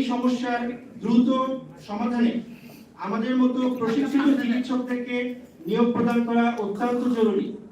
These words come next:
বাংলাদেশ পাবলিক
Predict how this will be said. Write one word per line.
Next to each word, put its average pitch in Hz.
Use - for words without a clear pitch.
বাংলাদেশ 247
পাবলিক 226